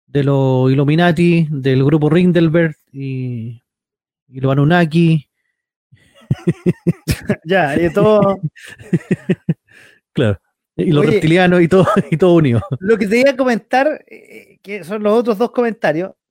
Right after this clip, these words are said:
Speaker 2: Uno, eh, el colegio médico ha desaparecido. Ya no hay ninguna polémica que estén creando.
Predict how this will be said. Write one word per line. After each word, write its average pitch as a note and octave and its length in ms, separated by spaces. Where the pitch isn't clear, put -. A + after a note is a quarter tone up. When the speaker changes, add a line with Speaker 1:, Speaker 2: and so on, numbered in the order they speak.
Speaker 2:
Uno, D#4+ 500
eh, F3 460
el E3 200
colegio G3 360
médico G#3+ 280
ha F#3 40
desaparecido. D3+ 600
Ya D#3 200
no D#3+ 160
hay C4 440
ninguna G#3 840
polémica C4+ 560
que A#3 80
estén A#3+ 220
creando. A3+ 640